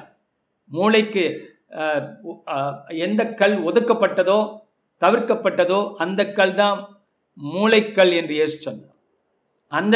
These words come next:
கல்லில் மேல் என் சபையை கட்டுவேன், பால-, பாதாளத்தின் வாசல்கள் அதை மேற்கொள்வது இல்லை" என்று சொல்லிட்டார். நம்ம எந்த கண்மலையில் நின்று அற்புத அடையாளம் செய்கிறோம், அதிசயம் செய்கிறோம்,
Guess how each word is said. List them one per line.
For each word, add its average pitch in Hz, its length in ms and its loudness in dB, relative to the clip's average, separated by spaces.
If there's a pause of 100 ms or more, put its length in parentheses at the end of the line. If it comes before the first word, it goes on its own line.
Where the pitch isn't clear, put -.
(120)
கல்லில் 240 400 8
மேல் 202 240 2 (240)
என் 165 180 -4
சபையை 180 420 0
கட்டுவேன், 151 600 -4 (680)
பால-, 208 440 6
பாதாளத்தின் 208 680 4
வாசல்கள் 175 520 0
அதை 156 180 -2
மேற்கொள்வது 170 680 -4
இல்லை" 247 340 6 (540)
என்று 139 200 -10
சொல்லிட்டார். - 420 -20 (920)
நம்ம 151 180 -10
எந்த 214 320 0 (180)
கண்மலையில் 214 600 2
நின்று 214 380 0 (340)
அற்புத 202 380 0
அடையாளம் 185 380 2
செய்கிறோம், 196 500 0 (540)
அதிசயம் 196 480 0
செய்கிறோம், 202 500 0